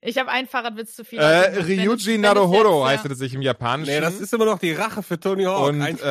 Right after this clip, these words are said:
Speaker 3: fünf.
Speaker 2: äh, Ryuzoko Naruhodo heißt er eben sein Opa, den wir hier spielen. Das Spannende ist ja, da hab ich mich jetzt schon ein paar Mal
Speaker 1: Ry-,
Speaker 2: drüber
Speaker 1: Ryo-,
Speaker 2: aufgeregt.
Speaker 1: Ryosuke.
Speaker 2: Ich raff nicht,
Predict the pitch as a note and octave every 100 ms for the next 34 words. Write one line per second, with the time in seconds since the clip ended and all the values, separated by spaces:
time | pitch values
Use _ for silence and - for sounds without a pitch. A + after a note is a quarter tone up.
0 | C3+ C3 C3+ C3 - E3+ D3 G3+ G3 D3
1 | F3+ - A3+ G3+ G3 F3+ F3+ F#3+ D#3+ F3
2 | G3 E3 D#3+ D3 C#3 A2+ D3+ G#3+ A3 G#3
3 | E3+ D#3 D3 B3+ - D3 C#3+ - G3+ A#3+
4 | A3 - C#3+ C#3 E3+ - - D#3+ G#3+ A3
5 | B3 B3+ A3+ A3 G3 - B3+ B3+ C#3+ A#2+
6 | D#3 A3+ B3 A#3+ C4 - - - D#3+ -
7 | E3 A#3+ - E3 C#3 - _